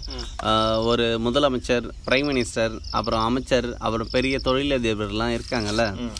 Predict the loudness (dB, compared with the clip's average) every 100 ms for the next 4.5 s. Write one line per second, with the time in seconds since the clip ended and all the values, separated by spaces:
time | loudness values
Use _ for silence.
0 | -12 -8 0 2 4 2 0 0 2 2
1 | 0 0 0 0 2 2 2 4 2 2
2 | 2 2 2 2 2 2 2 0 0 -2
3 | 0 2 2 0 2 0 2 2 2 2
4 | -2 0 0 0 0